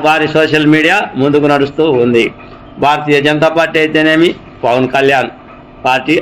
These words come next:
అయితేనేమి, ఈ విధంగా సోషల్ మీడియా మీదనే ఆధారపడి రాజకీయ మనుగడ భవిష్యత్తులో ఉంటుంది అనేది అందరి గుండెల్లో నిండిపోయింది.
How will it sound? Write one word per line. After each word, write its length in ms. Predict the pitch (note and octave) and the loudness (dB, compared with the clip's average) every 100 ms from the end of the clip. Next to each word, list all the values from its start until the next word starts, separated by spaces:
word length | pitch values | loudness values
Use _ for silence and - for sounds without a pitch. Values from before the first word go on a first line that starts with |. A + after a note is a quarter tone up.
| - | -2
అయితేనేమి, 500 | A#2+ A#2+ A#2 G#2+ G2+ - - - - - C3+ | -2 -2 -2 -2 -6 -12 -20 -20 -20 -4 0
ఈ 40 | F#3 | 2
విధంగా 300 | F#3+ G3 B3 - | 0 0 -2 0
సోషల్ 360 | E3 F3 F#3 D3 C#3 | -2 0 -2 0 0
మీడియా 240 | D#3+ E3 D#3 | 2 0 0
మీదనే 320 | D#3 D#3+ F#3 B2 F2 - C3+ | 0 0 0 -2 -4 -2 0
ఆధారపడి 520 | C#3 D3 C#3+ D#3 F3 G#2+ - A#2+ A#2+ | 0 0 0 0 2 0 -2 -4 0
రాజకీయ 420 | D3+ D#3 D#3 D3+ B2 F2+ - A2 A#2+ | 0 -2 0 0 2 -2 -2 -2 0
మనుగడ 340 | C3+ E3+ G#3 G3+ G2+ - B2 A2+ | 0 2 2 2 -2 -2 -4 0
భవిష్యత్తులో 500 | D3+ D3 D#3 D3+ D#3 B2 | -2 0 -2 0 0 0
ఉంటుంది 360 | C3+ C#3+ C#3+ D3 D3 C3 | 0 0 0 0 -2 -4
అనేది 360 | C#3 D#3+ F3+ C3 G#2 G#2 - - - - D3+ | -2 0 0 0 -2 -4 -16 -20 -8 -4 -2
అందరి 500 | A3+ B3+ A#3+ G#3+ C#3+ A#2+ A#2+ - - - - - - - C3 | 0 0 2 2 0 -2 -6 -12 -16 -20 -20 -20 -14 -6 0
గుండెల్లో 440 | F3 G#3 G#3 G#3 B3 C#3 G2+ - - - - - - - - C3 | 0 2 0 2 2 0 -2 -8 -16 -20 -20 -20 -20 -18 -2 2
నిండిపోయింది. 840 | D3 F#3+ G3 C#3 D#3 D#3+ D#3+ C#3 | 2 2 0 0 0 2 0 0